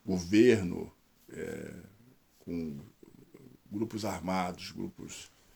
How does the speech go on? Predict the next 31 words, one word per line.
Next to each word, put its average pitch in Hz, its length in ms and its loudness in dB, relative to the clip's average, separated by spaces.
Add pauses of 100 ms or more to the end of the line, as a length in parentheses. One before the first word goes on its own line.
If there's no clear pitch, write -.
(580)
é, 85 480 -2 (680)
marginais, 92 920 0
enfim, 78 440 -6 (200)
com 87 140 -8
a 78 260 -4 (560)
alta 101 260 2
criminalidade, 101 880 0
né? 117 160 -6 (580)
Tem 82 100 -2
muito 107 320 2
di-, 98 160 -10 (100)
tem 90 120 -4
muito 113 280 -2
disso 104 240 -4
o 90 40 -2
Rio 87 140 0
de 90 60 -6
Janeiro. 78 300 -2
O 82 40 -10
Rio 80 40 -14
de 90 60 -10
Janeiro 98 200 -6 (180)
passou, 95 340 -2 (100)
tem 98 120 -8
passado 104 380 2
por 95 140 -4
isso 98 280 -4
nos 90 160 -6
últimos 95 380 -6
anos, 80 300 -6
né? 82 100 -10